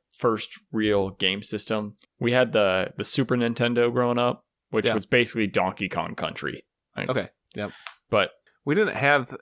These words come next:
Speaker 2: a gaming system until the PlayStation two.
Speaker 1: Ah.
Speaker 2: So it was literally nineteen, I think that was nineteen ninety-nine.
Speaker 1: Yeah.
Speaker 2: So I, I actually, so really funny. <laughs> I played,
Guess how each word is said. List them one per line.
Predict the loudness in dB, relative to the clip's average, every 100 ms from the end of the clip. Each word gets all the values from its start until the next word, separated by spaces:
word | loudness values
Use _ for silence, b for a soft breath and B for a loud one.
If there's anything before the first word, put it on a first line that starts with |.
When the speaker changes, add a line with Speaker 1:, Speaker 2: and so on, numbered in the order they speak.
| -4
Speaker 2:
a | -4
gaming | 0 0 2 0
system | 0 -4 -2 -2
until | -2 -2 -2 -2
the | -4
PlayStation | -4 -4 -4 -4 -6 -10 -14
two. | -8 -6 -6
Speaker 1:
Ah. | -6 -6 -6 -8
Speaker 2:
So | -6 -4
it |
was | -4
literally | -2 0 2 2
nineteen, | 0 -2 -4 -4 -2 -2 -4 -8 _ -10
I |
think | -6
that | -6
was | -4
nineteen | -6 -4
ninety-nine. | -4 -4 -6 -4 -4 -6 -14 _
Speaker 1:
Yeah. | -2 2 0 -2
Speaker 2:
So | -14 -6 -4 -4 -12 _ 0
I, | 0 4
I |
actually, | 4 4 0 -2 b b
so | 2 2
really | 2 2
funny. | 2 0 0
<laughs> |
I | -4
played, | 0 2 4 4